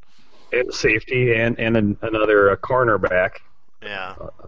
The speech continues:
Speaker 1: replace Josh Robinson. And a couple linebackers. Um, probably another, uh, defensive lineman.
Speaker 2: New
Speaker 1: So,
Speaker 2: punter.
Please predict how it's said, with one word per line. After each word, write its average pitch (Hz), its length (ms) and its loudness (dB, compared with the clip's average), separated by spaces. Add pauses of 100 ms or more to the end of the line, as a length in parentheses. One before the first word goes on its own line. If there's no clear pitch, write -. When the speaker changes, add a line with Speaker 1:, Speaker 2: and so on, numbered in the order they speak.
(600)
Speaker 1:
replace 104 320 0
Josh 95 320 0
Robinson. 87 500 0 (540)
And 92 200 0
a 110 80 0
couple 135 340 0
linebackers. 101 760 -2 (640)
Um, 90 360 -6 (1700)
probably 117 280 4
another, 107 680 2 (1120)
uh, 90 300 0
defensive 101 460 -2
lineman. 101 420 0 (1120)
Speaker 2:
New 135 80 -12
Speaker 1:
So, 107 160 0
Speaker 2:
punter. 90 300 4